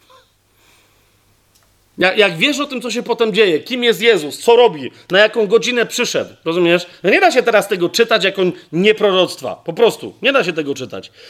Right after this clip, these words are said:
Jedenasty werset do czternastego. "Tak oto, tak oto będziecie go spożywać, wasze biodra będą przepasane". I nawet nie będę teraz tego komentował, ale zauważcie, e, jak do tego paschalnego aktu, który my w-,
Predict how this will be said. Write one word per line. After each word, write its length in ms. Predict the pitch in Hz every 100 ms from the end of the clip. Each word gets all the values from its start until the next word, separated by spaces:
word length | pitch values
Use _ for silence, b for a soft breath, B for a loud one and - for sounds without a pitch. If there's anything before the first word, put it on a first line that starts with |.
| B
Jedenasty 480 | 190 202 247 247 -
werset 300 | 202 196 202
do 80 | 185
czternastego. 680 | - 208 185 165 151 107 101 _ _ _ _ _ _ - -
"Tak 180 | - 196
oto, 260 | 202 208 202 190 202
tak 240 | 156 214 196
oto 160 | 208
będziecie 360 | 170 165 180 170
go 100 | 156
spożywać, 560 | 156 156 180 196 202 B B B B
wasze 340 | 131 208 - 214
biodra 460 | 156 226 247 240
będą 360 | 196 208 185 202
przepasane". 720 | - 196 - - 175 127 92 - 156
I 280 | 185 214
nawet 180 | 247 262
nie 80 | 262
będę 160 | 254 254
teraz 200 | 254 -
tego 220 | 208 190
komentował, 600 | 202 190 175 165 131 107 B B -
ale 140 | 156
zauważcie, 600 | 170 190 185 190 185 165 151 B B -
e, 140 | 170 160
jak 300 | 175 185 180
do 120 | 139 165
tego 240 | 180 165
paschalnego 800 | - 214 - 220 208 208 185 185
aktu, 300 | 190 185 170
który 220 | - 160
my 180 | 170 214
w-, 240 | - -